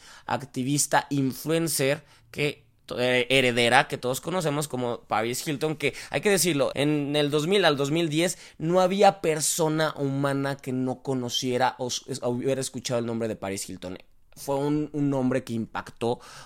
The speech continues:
mundialmente y en es-, en esta década que acaba de pasar desapareció. Siguió existiendo, pero ya no era la importancia. ¿Por qué? Porque salieron personalidades como las Kardashian y otras más que,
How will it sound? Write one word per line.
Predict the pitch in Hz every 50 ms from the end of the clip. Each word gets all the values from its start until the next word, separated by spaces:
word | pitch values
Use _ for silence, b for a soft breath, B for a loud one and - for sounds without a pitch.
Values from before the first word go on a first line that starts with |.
| B -
mundialmente | 139 131 127 127 123 123 123 123 131 131 131 127 - 160 B B B B B B B -
y | 202 226 240 254 240 -
en | - 180 175 175
es-, | 190 202 185 180
en | - 175 165 170 175
esta | 175 165 - 202 175
década | 180 170 - 170 156 147
que | 139 139
acaba | - - 156 147 143
de | 143 143
pasar | - 127 123 - - 143 135 B B B B B -
desapareció. | - 180 175 165 170 - 147 127 123 123 - 117 104 87 -
Siguió | - - - 175 156 151 170 190
existiendo, | - - - 220 190 - - 185 185 170 175 185 175 - -
pero | 160 151 143 131 131 127
ya | 123 120 - 143 143
no | 151 151 147 143 139
era | 135 139 139
la | 139
importancia. | 135 127 110 113 113 107 - 113 120 117 - 143 -
¿Por | - 233 -
qué? | - 190 185 B B B
Porque | B - 135 - 123
salieron | - - 110 110 117 131 143 -
personalidades | - 123 - 139 123 123 120 120 123 123 131 131 139 135 -
como | - 127 117 110 107
las | 104 107 -
Kardashian | - - 135 135 156 185 190 175 143 165 170 170 165 B B B B
y | 143 139
otras | 135 131 143 147 135
más | 139 139 143 143 -
que, | - 139 120 B